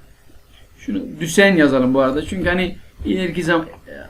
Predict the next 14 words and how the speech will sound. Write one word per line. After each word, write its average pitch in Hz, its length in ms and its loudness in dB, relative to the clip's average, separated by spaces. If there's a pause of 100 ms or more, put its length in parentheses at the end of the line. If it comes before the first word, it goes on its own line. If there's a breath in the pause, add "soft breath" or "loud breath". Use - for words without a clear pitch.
(140)
alışın 208 520 6
bunlar 123 280 2
hani, 135 260 0
e, - 400 -6
şeylere. 139 500 2 (3500)
Yani 156 140 -2
şunda 165 220 -4
U 175 260 4
yazmamız 127 500 6
lazım 120 340 2
bu 123 80 2
arada. 113 260 0 (360)
Çünkü, 143 380 0 (500 soft breath)
e, 131 340 0